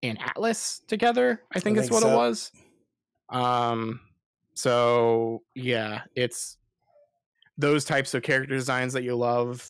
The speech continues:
Speaker 1: plus it's a tactics game. Um, oh boy, I'm not getting this game at all. So
Speaker 2: <laughs>
Speaker 1: don't expect me to play it. Don't expect me to stream it, 'cause I do not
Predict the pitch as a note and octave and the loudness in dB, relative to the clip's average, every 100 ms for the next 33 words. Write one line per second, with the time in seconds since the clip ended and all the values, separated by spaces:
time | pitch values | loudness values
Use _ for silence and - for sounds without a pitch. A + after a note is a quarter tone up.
0 | _ - A#2+ A#2 - A#2 - A2+ A2 A2 | _ -6 -4 -4 -6 -10 -6 -4 -4 -6
1 | A2+ G2+ A2 - A2 A2+ A2 _ _ - | -8 -8 -12 -10 -10 -10 -14 _ _ -18
2 | - A#2 A#2 A#2 A2+ A2 B2+ _ _ _ | -10 -8 -6 -6 -6 -8 -10 _ _ _
3 | _ _ _ _ _ _ _ _ - - | _ _ _ _ _ _ _ _ -20 -12
4 | A#2+ A2+ A#2 A2+ A2+ - - A#2+ A#2+ A#2 | -8 -8 -6 -8 -8 -12 -12 -6 -4 -4
5 | A2 A#2 A2 G#2+ - G#2 G#2 G#2+ A2 G#2 | -6 -6 -8 -10 -10 -10 -10 -12 -12 -12
6 | G#2+ _ _ - - - - - G#2+ G#2+ | -14 _ _ -12 -12 -12 -14 -6 -4 -2
7 | A2+ - F#3+ C#3 B2 A#2+ - A#2+ B2+ A2+ | -6 -6 -4 0 0 0 -2 -2 -2 -2
8 | B2+ A#2+ A#2+ A2+ A2 A#2 A2 A2+ A2 - | 0 0 0 -2 -4 -6 -6 -6 -8 -10
9 | A2 G#2+ G#2+ - - G#2+ A2 - - C#3+ | -10 -8 -10 -10 -10 -8 -10 -12 -4 -2
10 | C3 G#2 G#2+ A#2+ | -2 -10 -10 -12